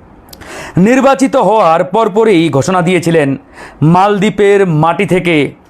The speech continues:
সকল ভারতীয় সেনাদের অনতিবিলম্বে প্রত্যাহার করতে হবে। ভারতকে সকল ভারতীয় সেনাদের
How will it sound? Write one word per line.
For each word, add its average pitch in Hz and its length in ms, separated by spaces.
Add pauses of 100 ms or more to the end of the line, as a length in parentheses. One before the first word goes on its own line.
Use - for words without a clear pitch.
(320)
সকল 208 540
ভারতীয় 180 540
সেনাদের 160 440 (840)
অনতিবিলম্বে 233 1000 (560)
প্রত্যাহার 233 480
করতে 202 260
হবে। 254 340 (760)
ভারতকে 202 800 (260)
সকল 269 720 (580)
ভারতীয় 277 440
সেনাদের 185 480